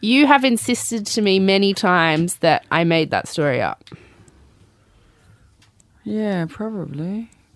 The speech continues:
Speaker 2: 'Cause I can't really remember.
Speaker 1: You can't remember it at all?
Speaker 2: Mm, no, not really.
Speaker 1: I remember thinking I was crazy
Speaker 2: I might,
Speaker 1: because
Speaker 2: um, I might have. I don't, I don't know.
Speaker 1: <coughs>
Speaker 2: I
Speaker 1: What do you
Speaker 2: vaguely
Speaker 1: mean?
Speaker 2: re-, I don't know. I vaguely remember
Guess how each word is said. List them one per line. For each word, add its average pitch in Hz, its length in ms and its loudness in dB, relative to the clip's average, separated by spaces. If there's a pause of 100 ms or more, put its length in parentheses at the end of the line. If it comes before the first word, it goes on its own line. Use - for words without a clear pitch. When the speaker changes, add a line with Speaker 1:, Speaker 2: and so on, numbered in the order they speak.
Speaker 2:
'Cause 196 100 -14
I 196 40 -14
can't - 300 -8
really 160 160 -6
remember. 165 680 -4
Speaker 1:
You - 80 -2
can't 202 220 4
remember 180 440 2
it 170 40 -2
at - 140 -4
all? - 280 -4 (720)
Speaker 2:
Mm, 202 520 -10
no, 185 480 -4
not 214 260 -4
really. - 100 2
Speaker 1:
I 302 360 8
remember 349 440 8
thinking 233 600 0
I 202 180 4
was 190 180 0
crazy 196 800 0
Speaker 2:
I - 80 -6
might, 302 340 2
Speaker 1:
because 208 360 4
Speaker 2:
um, 226 240 -10
I 254 100 -2
might 285 440 2
have. 214 300 -2
I 262 180 -2
don't, - 180 -8
I 240 240 -8
don't 202 160 -6
know. 220 720 2
Speaker 1:
<coughs> - 60 -18
Speaker 2:
I 254 60 -2
Speaker 1:
What 269 120 4
do 285 60 4
you 262 60 6
Speaker 2:
vaguely 277 360 6
Speaker 1:
mean? 208 100 6
Speaker 2:
re-, 180 260 2
I 160 140 -4
don't 247 140 -2
know. 254 160 4
I 160 100 4
vaguely 190 480 0
remember 165 500 2